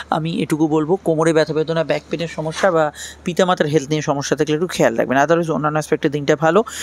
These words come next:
ডিটেলে জানতে আপনারা অবশ্যই upcoming ভিডিওগুলো দেখে। বৃষলগ্ন, বৃষরাশি, বৃষলগ্ন, বৃষরাশির ক্ষেত্রে চন্দ্রের যে অবস্থান তা লগ্ন বা রাশি সাপেক্ষে অবশ্যই সরাসরি অবস্থান করছে চন্দ্র রাশির পঞ্চম ভাবে এবং এখানে গ্রহণ যোগ চলছে এবং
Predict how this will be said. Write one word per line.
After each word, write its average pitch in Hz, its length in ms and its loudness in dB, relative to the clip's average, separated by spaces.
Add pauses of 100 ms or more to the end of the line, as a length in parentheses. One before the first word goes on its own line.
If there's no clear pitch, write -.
(200)
ডিটেলে 165 300 2
জানতে 156 220 0
আপনারা 156 220 0
অবশ্যই 147 260 0
upcoming 160 280 -4
ভিডিওগুলো 151 340 0
দেখে। 143 180 -4 (200)
বৃষলগ্ন, 202 480 8
বৃষরাশি, 190 500 6
বৃষলগ্ন, 165 460 6
বৃষরাশির 160 480 6
ক্ষেত্রে 170 260 4
চন্দ্রের 147 340 6
যে 151 80 8
অবস্থান 143 400 6
তা 156 140 6
লগ্ন 143 320 6
বা 151 80 8
রাশি 139 260 6
সাপেক্ষে 156 460 4 (520)
অবশ্যই 170 320 6
সরাসরি 160 420 6
অবস্থান 139 380 6
করছে 139 240 4
চন্দ্র 131 400 8 (380)
রাশির 160 440 6 (120)
পঞ্চম 143 380 6
ভাবে 131 200 8
এবং 135 180 8
এখানে 165 240 6
গ্রহণ 143 320 8
যোগ 147 180 6
চলছে 147 400 6 (400)
এবং 143 220 6